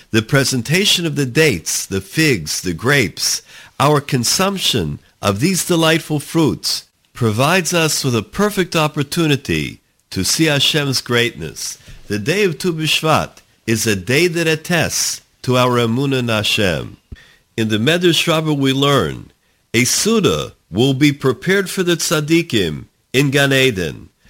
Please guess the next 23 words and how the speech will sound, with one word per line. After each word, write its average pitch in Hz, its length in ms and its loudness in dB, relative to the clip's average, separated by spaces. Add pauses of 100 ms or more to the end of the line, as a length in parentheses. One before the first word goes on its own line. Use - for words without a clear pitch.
(280)
Hashem 202 500 0
Yisbarach 110 840 0 (100)
will 101 200 0
sit 196 240 2
at 180 100 -2
the 160 140 0
head 185 180 2
of 175 80 -4
the 165 100 0
table, 143 680 -4 (280)
and 117 220 0
all 202 220 0
the 196 100 2
Tzaddikim 139 880 -2 (100)
will 123 220 0
sit 165 320 0
by 135 200 0
his 135 260 -2
feet. 104 460 -2 (520)
There 120 180 2
will 151 120 0
be 147 160 0
served 170 500 0